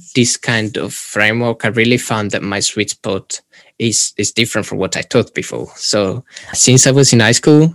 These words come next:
I was very good at writing. So I started writing posts on LinkedIn, and people seemed to like it.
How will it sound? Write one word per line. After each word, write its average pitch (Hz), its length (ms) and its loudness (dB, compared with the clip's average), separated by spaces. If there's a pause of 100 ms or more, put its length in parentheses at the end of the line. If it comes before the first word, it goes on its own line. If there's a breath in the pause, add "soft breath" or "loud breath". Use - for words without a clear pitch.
I 107 100 -2
was 110 220 0
very 107 160 4
good 101 220 0
at 80 180 -2
writing. 135 500 0 (120)
So - 140 0
I 117 40 2
started 120 360 0
writing 113 340 0
posts - 300 -2
on 92 80 -2
LinkedIn, 98 480 -4 (100)
and 104 160 -6
people 104 260 -2
seemed 101 280 -2
to - 100 -6
like 90 240 -2
it. 104 160 -4